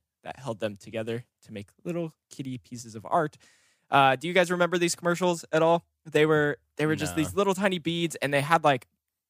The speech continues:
Speaker 1: they looked like honeycomb, uh, kind of plastic dishes that you could align the beads in, and you sprayed 'em with a liquid, and they all stuck together.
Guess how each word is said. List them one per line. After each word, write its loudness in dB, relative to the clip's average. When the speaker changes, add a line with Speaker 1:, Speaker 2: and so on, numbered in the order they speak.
Speaker 1:
they 4
looked 0
like 2
honeycomb, 0
uh, 4
kind -2
of -4
plastic 0
dishes -4
that -4
you -8
could -4
align -2
the -6
beads -6
in, -6
and -14
you -14
sprayed -2
'em -8
with -8
a -6
liquid, -6
and -12
they -8
all -6
stuck -8
together. -8